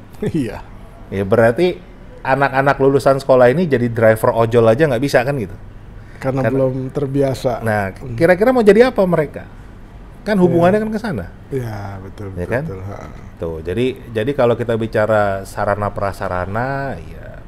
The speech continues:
Speaker 2: faktanya seperti itu.
Speaker 1: Hmm.
Speaker 2: Dari jumlah sekolah,
Speaker 1: Hmm.
Speaker 2: kenapa tiap tahun kita selalu ribut
Speaker 1: P P D B?
Speaker 2: P P D B.
Speaker 1: Karena rasionya jomplang.
Speaker 2: Karena memang kita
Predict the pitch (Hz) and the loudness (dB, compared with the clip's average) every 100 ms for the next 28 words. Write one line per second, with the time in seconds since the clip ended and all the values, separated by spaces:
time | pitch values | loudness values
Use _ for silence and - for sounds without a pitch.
0 | - - - 104 - 107 92 101 120 - | -18 -12 -4 -4 -2 -4 -2 -4 -6 -8
1 | - - 80 85 - - 76 - - - | -10 -12 -12 -14 -12 -14 -14 -18 -20 -10
2 | 156 156 123 143 139 151 151 156 - - | -6 2 6 6 6 2 4 2 2 0
3 | 180 160 107 - - - - - - - | 2 0 -4 -10 -14 -16 -16 -16 -16 -16
4 | - - - 160 156 139 123 120 151 196 | -16 -12 -4 -2 0 -4 -8 -4 0 4
5 | 220 - 156 143 143 170 165 151 170 - | 4 4 2 4 4 4 4 -2 -2 0
6 | 139 135 139 117 123 - - - - - | 4 4 2 -2 -4 -6 -18 -18 -18 -18
7 | - 202 175 190 185 160 113 107 95 87 | 0 4 8 10 10 10 8 4 0 -4
8 | 82 - - - - - - - - - | -8 -12 -16 -18 -18 -18 -20 -20 -18 -20
9 | - - - - - - 151 160 180 170 | -16 -16 -16 -16 -18 -2 2 8 8 8
10 | 180 165 190 185 190 170 117 101 - - | 8 8 10 10 10 10 6 0 -12 -6
11 | 95 92 110 233 131 107 190 - 104 - | -2 0 -2 -6 -4 -4 -6 -6 -10 -12
12 | - 196 214 233 | -4 -2 -2 -6